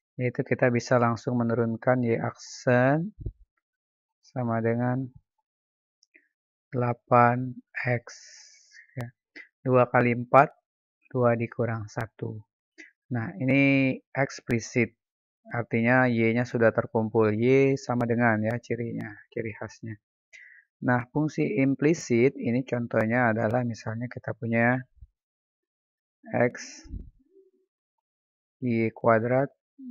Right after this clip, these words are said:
ditambah dengan X kuadrat Y sama dengan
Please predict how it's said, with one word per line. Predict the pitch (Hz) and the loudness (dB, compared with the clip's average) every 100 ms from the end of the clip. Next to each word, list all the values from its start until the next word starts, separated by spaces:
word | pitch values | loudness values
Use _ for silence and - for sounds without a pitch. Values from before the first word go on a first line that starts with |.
| 120 | -8
ditambah | 117 - 117 113 113 113 | -8 -4 -4 0 2 2
dengan | 113 113 110 110 110 120 _ _ _ _ _ _ _ _ - 123 | 0 -4 -6 -6 -8 -12 _ _ _ _ _ _ _ _ -6 0
X | 120 - - - - - | 0 -2 -14 -20 -20 -20
kuadrat | - 120 113 110 113 110 110 _ _ _ _ _ 123 | -6 -2 0 -2 -2 -4 -6 _ _ _ _ _ -10
Y | 113 113 110 170 - _ _ _ _ _ _ _ _ | -6 -6 -6 -10 -16 _ _ _ _ _ _ _ _
sama | - 117 110 110 | -10 -8 -6 -4
dengan | 107 113 113 | -2 -2 -4